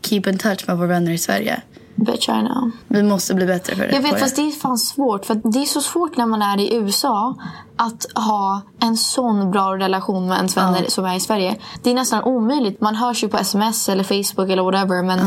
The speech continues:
Speaker 1: Ja.
Speaker 2: det är nästan omöjligt. Till-, tidsskillnaden och allt. Alltså, det, det är inte som att man är i ett förhållande när man
Speaker 1: Dessutom
Speaker 2: make it work.
Speaker 1: borde vi börja
Speaker 2: What?
Speaker 1: facetimea Elsa och Pernilla.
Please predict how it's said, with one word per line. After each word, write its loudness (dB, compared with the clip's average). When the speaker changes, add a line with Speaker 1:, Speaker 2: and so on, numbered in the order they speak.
Speaker 1:
Ja. -2
Speaker 2:
det 2
är 2
nästan 0
omöjligt. 0
Till-, 0
tidsskillnaden 0
och 0
allt. 0
Alltså, 2
det, 2
det 2
är 2
inte 0
som 2
att 2
man 0
är -2
i -2
ett -4
förhållande 0
när 2
man 2
Speaker 1:
Dessutom 2
Speaker 2:
make 0
it 0
work. 0
Speaker 1:
borde 2
vi -2
börja 2
Speaker 2:
What? 0
Speaker 1:
facetimea 0
Elsa -2
och -2
Pernilla. 0